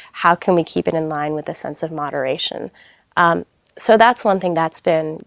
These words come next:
getting attention in the past couple years that I think is interesting. The one thing that m-, c-, comes next that I find even more fascinating is the idea of context, right?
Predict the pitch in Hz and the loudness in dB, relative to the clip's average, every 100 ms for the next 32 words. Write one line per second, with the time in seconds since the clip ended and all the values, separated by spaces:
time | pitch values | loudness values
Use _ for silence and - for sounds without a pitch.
0 | - 190 180 175 180 - 170 - 170 160 | 0 4 4 2 -6 -8 -8 -4 -4 -4
1 | - 156 - - 165 165 170 165 175 165 | -6 -6 -8 -2 0 2 0 0 -2 -2
2 | 147 160 - 170 160 - - - - - | -2 -4 -4 -2 -2 -4 -16 -20 -20 -20
3 | _ - 226 247 285 285 - 240 214 196 | _ 6 8 10 8 4 4 6 8 8
4 | 180 180 196 190 - - - - 180 170 | 6 4 0 0 -6 -20 -8 2 2 6
5 | 226 277 - - 185 185 202 190 175 175 | 6 6 4 0 4 4 2 0 0 0
6 | 180 180 190 240 330 208 175 - 180 160 | -2 0 6 6 6 4 0 -2 0 2
7 | 165 160 - 196 208 208 202 202 214 - | 0 0 0 2 4 6 6 6 4 6
8 | 185 170 - - 196 202 202 - - - | 2 0 -6 -2 2 2 0 -6 -8 -12
9 | - - 170 170 | -14 -2 2 2